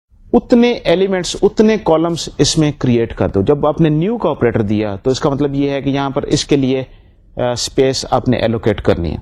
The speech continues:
جب اسپیس ایلوکیٹ کر دی تو وہ پرٹیکولر سائز جو آپ نے اسپیسیفائی کیا وہ وہاں پر آ گیا۔ سی پلس پلس میں آپ ایسا نہیں کر سکتے، تو یہ ایک میجر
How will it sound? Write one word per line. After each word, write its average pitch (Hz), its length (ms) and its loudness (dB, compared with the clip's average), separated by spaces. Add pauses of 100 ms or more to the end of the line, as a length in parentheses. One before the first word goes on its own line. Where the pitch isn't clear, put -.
(140)
جب 139 100 2
اسپیس 160 280 4
ایلوکیٹ 151 340 0
کر 147 120 4
دی 151 180 0 (400)
تو 151 80 2 (120)
وہ 180 200 4
پرٹیکولر 151 460 0
سائز 147 500 -2
جو 135 140 -2
آپ 123 100 -2
نے 131 40 0
اسپیسیفائی 127 460 -2
کیا 117 360 0 (120)
وہ 123 100 2
وہاں 110 200 -2
پر 107 140 -6
آ 95 120 0
گیا۔ 87 180 -4 (1200)
سی - 260 0
پلس - 300 0
پلس 175 240 4
میں 156 220 2
آپ 131 200 0 (100)
ایسا 135 220 2
نہیں 117 260 -2
کر 107 100 -2
سکتے، 90 400 -4 (260)
تو 135 100 4
یہ 143 380 0 (120)
ایک 143 300 0
میجر 156 600 0